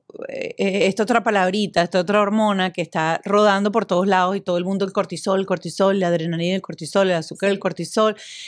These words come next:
Speaker 1: ¿Qué pasó con el cortisol? Yo tuve un encuentro con el cortisol, o mi primer encuentro con el cortisol no fue directo conmigo, sino con el alemán cuando estábamos haciendo los estudios de fertilidad,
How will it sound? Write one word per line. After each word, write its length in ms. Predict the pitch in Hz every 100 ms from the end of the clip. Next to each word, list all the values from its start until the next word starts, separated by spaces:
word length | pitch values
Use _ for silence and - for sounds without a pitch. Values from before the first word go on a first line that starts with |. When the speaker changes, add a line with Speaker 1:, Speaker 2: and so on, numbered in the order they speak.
| -
Speaker 1:
¿Qué 100 | 190
pasó 260 | 180 185 185
con 100 | 208
el 80 | 190
cortisol? 500 | 180 - - 151 165
Yo 220 | 190 214
tuve 380 | 208 262 269 269
un 140 | 233
encuentro 420 | 240 233 240 285 233
con 160 | 233
el 80 | 185
cortisol, 460 | 190 170 165 202 226
o 40 |
mi 140 | 202
primer 320 | 160 156 170 220
encuentro 400 | 233 233 220 220
con 140 | 214
el 80 | 160
cortisol 440 | 170 156 147 190
no 100 | 202
fue 120 | - 180
directo 500 | 202 196 - 214 -
conmigo, 440 | 196 175 175 202
sino 220 | - 190
con 140 | 175 170
el 100 | 160
alemán 400 | 160 175 185 180
cuando 180 | 214
estábamos 340 | 190 165 180 214
haciendo 260 | - 175
los 100 | 196
estudios 300 | 208 - 165
de 60 | 202
fertilidad, 540 | 220 214 220 208 160